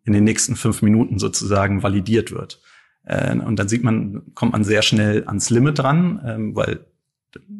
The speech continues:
das, äh, lohnt sich dann für viele Leute nicht mehr so viel, äh, Transaktionsgebühren zu zahlen. Und eine der großen, äh,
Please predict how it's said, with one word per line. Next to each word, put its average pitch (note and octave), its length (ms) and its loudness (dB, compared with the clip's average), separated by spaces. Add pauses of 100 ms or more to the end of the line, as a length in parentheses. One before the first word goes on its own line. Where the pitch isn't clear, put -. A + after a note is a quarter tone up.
(160)
das, - 400 -4
äh, A2 400 -4
lohnt A2+ 260 2
sich A#2 140 -2
dann G#2 380 -2 (200)
für - 180 -4
viele A2 260 2
Leute G#2 280 2
nicht A#2+ 260 2
mehr D#3 120 2
so D3+ 100 -2
viel, D3 420 0
äh, C3+ 340 0
Transaktionsgebühren C3+ 880 0
zu - 100 -10
zahlen. C#3+ 360 0 (640)
Und A2 180 4
eine A#2 220 2
der A2 100 2
großen, G#2+ 760 2
äh, G#2 280 -8